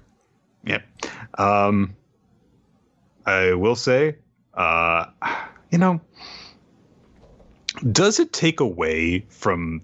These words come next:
the message in the series that humans and robots can be friends and robots have feelings and stuff if you have all of the most,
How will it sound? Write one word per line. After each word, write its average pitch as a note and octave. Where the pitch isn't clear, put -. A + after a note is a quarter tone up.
the E2
message E2+
in E2
the E2
series D#2+
that E2
humans E2
and D2+
robots D2+
can E2
be D2+
friends D2
and D2
robots D2
have D2+
feelings D#2
and D#2+
stuff E2
if F#2+
you A2
have F#2+
all F2+
of E2+
the F2+
most, E2